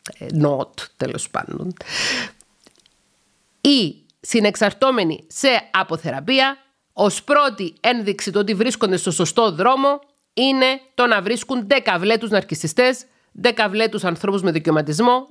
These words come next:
ντεκαβλέ τους ανθρώπους με αλαζονία, ντεκαβλέ τους ανθρώπους που δεν είναι καλοί άνθρωποι.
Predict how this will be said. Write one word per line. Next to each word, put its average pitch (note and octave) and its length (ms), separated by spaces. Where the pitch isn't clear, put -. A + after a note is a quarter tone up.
ντεκαβλέ G#3+ 680
τους G#3+ 160
ανθρώπους G3 460
με G#3+ 100
αλαζονία, F#3 680
ντεκαβλέ G3 500
τους G#3+ 180
ανθρώπους F3+ 480
που F3 100
δεν F3+ 160
είναι G3 200
καλοί F#3+ 320
άνθρωποι. - 520